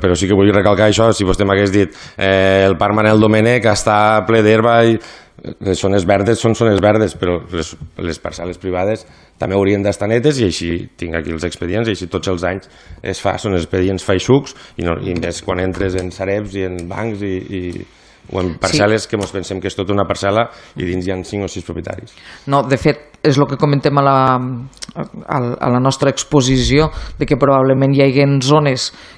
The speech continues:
Speaker 2: que siguen privades i que lo que pensem és que l'Ajuntament ha de fer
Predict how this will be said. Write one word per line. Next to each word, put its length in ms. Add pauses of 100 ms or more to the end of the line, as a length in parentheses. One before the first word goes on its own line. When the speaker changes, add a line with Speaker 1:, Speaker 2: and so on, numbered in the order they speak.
Speaker 2:
que 100
siguen 600
privades 640
i 100
que 140
lo 240
que 240
pensem 400
és 120
que 180
l'Ajuntament 540
ha 60
de 100
fer 160